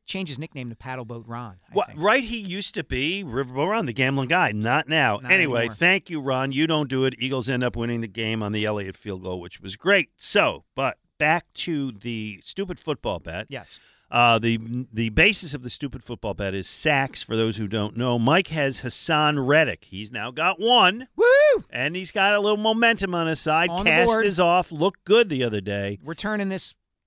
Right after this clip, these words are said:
Speaker 1: organization around.
Speaker 2: I have every player out of Georgia,
Speaker 1: <laughs>
Speaker 2: which is Jordan Davis and Jalen Carter and Nolan Smith. I think Nolan Smith's gonna get some play tomorrow.
Speaker 1: He
Speaker 2: I think I'm gonna
Speaker 1: probably
Speaker 2: get my
Speaker 1: is.
Speaker 2: first Nolan Smith points and,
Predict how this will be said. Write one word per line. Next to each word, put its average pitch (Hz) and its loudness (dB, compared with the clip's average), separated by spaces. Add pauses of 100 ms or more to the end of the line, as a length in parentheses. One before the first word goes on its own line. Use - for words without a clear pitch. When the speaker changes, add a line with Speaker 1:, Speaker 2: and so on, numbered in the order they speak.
(320)
Speaker 1:
organization 160 -4
around. 139 -6 (120)
Speaker 2:
I 180 6
have 156 4
every 175 0
player 143 0
out 127 2
of 123 -2 (160)
Georgia, 123 2 (460)
Speaker 1:
<laughs> - -20
Speaker 2:
which 123 -2
is 131 2
Jordan 135 2
Davis 131 2
and 127 -2
Jalen 131 0
Carter 131 0
and 117 -2
Nolan 131 0
Smith. 127 -10
I 110 -4
think 147 -2
Nolan 139 -4
Smith's - -10
gonna 107 -10
get 104 -6
some 95 -14
play 98 -8
tomorrow. 87 -10
Speaker 1:
He 143 -8
Speaker 2:
I 143 4
think 170 2
I'm 160 2
gonna 147 2
Speaker 1:
probably 143 0
Speaker 2:
get 139 4
my 127 0
Speaker 1:
is. 123 -4
Speaker 2:
first 135 -6
Nolan 120 -4
Smith 107 -10
points 101 -10
and, 92 -18